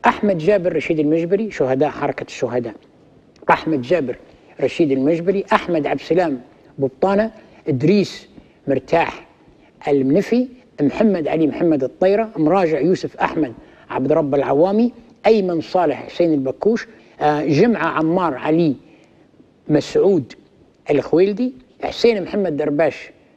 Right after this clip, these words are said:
المجبري، حمزة الناجي علي أبو شرتيلة، هذا حمزة أبو شرتيلة اللي نظم الشباب، خالد حسين يوسف المهدوي، خالد سعيد حمد، آه، الدرسي، خالد عبد الرزاق الزايدي، خالد محمد الحداد،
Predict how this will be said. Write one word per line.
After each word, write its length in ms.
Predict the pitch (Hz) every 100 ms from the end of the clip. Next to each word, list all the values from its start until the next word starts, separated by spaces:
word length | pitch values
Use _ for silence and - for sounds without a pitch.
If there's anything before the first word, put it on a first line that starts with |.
| _ -
المجبري، 640 | 135 131 170 160 180 226 247 _ _ -
حمزة 460 | - 214 240 175
الناجي 400 | 175 185 185 143
علي 340 | 139 151 156 127
أبو 100 | 131
شرتيلة، 500 | - 127 185 185 147
هذا 120 | 147
حمزة 280 | - 151 135
أبو 100 | 127
شرتيلة 400 | - 120 170 151
اللي 120 | 143
نظم 280 | 143 131 131
الشباب، 400 | 131 - 135 214 - - -
خالد 440 | - 208 214 185 170
حسين 500 | - - 220 170 117 - _ _ _ -
يوسف 460 | 160 208 - 127 -
المهدوي، 560 | 135 135 185 190 208 240 - - -
خالد 460 | - 214 208 151 123
سعيد 440 | - 151 190 151
حمد، 360 | - 147 160 131 - - _ _ -
آه، 180 | 139 139
الدرسي، 500 | 127 170 202 233 220 -
خالد 460 | - 196 202 143 113 - - - _
عبد 240 | - 147 147
الرزاق 480 | 156 143 139 175 131 - -
الزايدي، 560 | 135 120 185 202 196 226
خالد 500 | - 180 190 160 139
محمد 400 | 135 185 160 139
الحداد، 500 | - 127 123 190